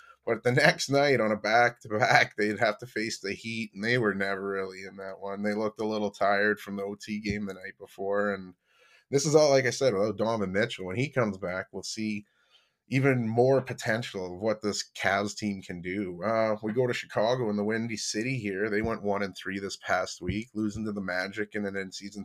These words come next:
tournament game. Then they were down twenty-two to one at one point. The home crowd was booing them in this game against the Heat. Did not look good, but they, they battled back, and they actually won that game.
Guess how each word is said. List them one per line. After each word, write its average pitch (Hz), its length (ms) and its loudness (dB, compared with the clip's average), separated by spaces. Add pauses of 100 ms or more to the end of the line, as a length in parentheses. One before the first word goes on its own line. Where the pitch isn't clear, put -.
tournament 98 400 -10
game. 104 380 -8 (380)
Then 127 140 2
they 185 100 8
were 214 120 10
down 151 280 4
twenty-two 143 640 0
to 127 80 2
one 110 400 0
at 95 140 -2
one 95 280 -4
point. 95 300 -4
The 98 80 2
home 143 300 2
crowd 123 320 4
was 101 120 -6
booing 120 460 0
them 92 220 -2
in 95 100 -6
this 95 160 -6
game 104 240 -2
against 104 360 -4
the 95 100 -4
Heat. 104 400 -6 (380)
Did 127 140 4
not 139 320 4
look 131 220 2
good, 113 320 0
but 104 160 -8
they, 139 260 4 (140)
they 139 100 4
battled 170 500 4
back, 160 380 0
and 101 100 -4
they 120 140 2
actually 120 440 2
won 110 340 2
that 135 260 2
game. 139 440 -4